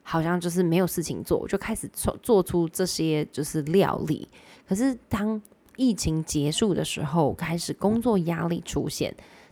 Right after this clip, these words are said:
然后我每天的事情越来越多，回家可能都已经九点、十点。你觉得我还会有心情说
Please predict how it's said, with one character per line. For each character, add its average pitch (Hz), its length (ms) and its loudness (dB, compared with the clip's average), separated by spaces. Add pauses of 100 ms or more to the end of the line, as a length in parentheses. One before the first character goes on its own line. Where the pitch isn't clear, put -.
然 160 100 0
后 170 120 2
我 160 180 4
每 147 240 0
天 190 180 2
的 196 60 4
事 196 160 0
情 147 220 -4
越 180 80 4
来 156 80 2
越 160 180 4
多， 123 320 0
回 160 240 6
家 208 300 0
可 175 120 -2
能 151 120 0
都 160 120 4
已 156 40 0
经 160 240 -2
九 151 260 0
点、 143 220 -2
十 - 280 0
点。 131 240 -4
你 185 80 2
觉 185 140 2
得 208 100 8
我 180 120 8
还 151 120 2
会 170 140 2
有 165 60 4
心 160 200 0
情 156 160 0
说 160 140 2